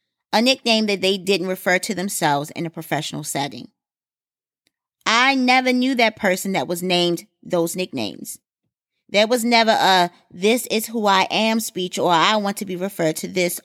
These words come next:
only." And then you might be like, "Kia, who are you to refer to anyone or anything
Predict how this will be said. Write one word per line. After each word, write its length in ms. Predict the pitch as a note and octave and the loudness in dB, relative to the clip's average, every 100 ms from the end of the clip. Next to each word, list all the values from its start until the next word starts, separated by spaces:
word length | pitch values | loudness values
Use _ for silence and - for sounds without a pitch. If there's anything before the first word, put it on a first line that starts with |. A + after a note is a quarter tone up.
| - | -2
only." 580 | F3+ A3+ G#3 C#3+ G2 - _ _ _ _ _ _ _ _ _ _ _ _ - | 2 2 2 0 -4 -8 _ _ _ _ _ _ _ _ _ _ _ _ -2
And 160 | C4+ | 2
then 160 | C#4 C4+ | 4 4
you 120 | C#4 | 2
might 160 | C4+ B3+ | 2 0
be 80 | |
like, 260 | B3+ A#3 C4 | 0 -2 -4
"Kia, 280 | - D#4 C#4 | -6 -4 -4
who 240 | F#4 A#4 | -4 -2
are 200 | B4 B3+ | 2 2
you 380 | B3+ A#3 C4 C4 | 2 0 0 -2
to 160 | - A#3+ | -2 -2
refer 480 | A3+ - A3+ A3+ | -2 0 4 4
to 420 | A3+ - A3 G#3 G#3 _ _ _ _ _ _ _ _ _ _ _ | 2 -2 -2 -2 -6 _ _ _ _ _ _ _ _ _ _ _
anyone 800 | A3+ C#4 C#4+ G#3+ E3+ C#3 C3+ F#3 _ _ _ _ _ _ _ _ _ _ | 2 2 2 2 2 2 -2 -8 _ _ _ _ _ _ _ _ _ _
or 180 | G3 G#3 | -2 0
anything 560 | - B3+ C4 A3+ G3+ | 2 2 0 2 0